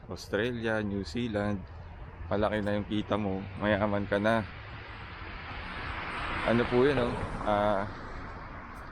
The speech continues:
expectation versus reality. Ang katotohanan po, hindi po,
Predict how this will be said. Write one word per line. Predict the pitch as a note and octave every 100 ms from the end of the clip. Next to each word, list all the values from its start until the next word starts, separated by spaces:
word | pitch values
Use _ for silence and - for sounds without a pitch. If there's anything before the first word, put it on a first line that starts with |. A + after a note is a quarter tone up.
| -
expectation | G#2+ - - G#2+ - A2+ - A#2
versus | G#2+ G#2 G#2+ A2 A2
reality. | A2 G#2+ G#2 G2+ G2 A2 G#2+ - -
Ang | G#2 G#2+ G#2 G2
katotohanan | G#2+ A#2 - B2 B2 A#2+ A2+
po, | G#2 G2+ - - - - - -
hindi | G#2+ A2 A#2
po, | G#2+ A#2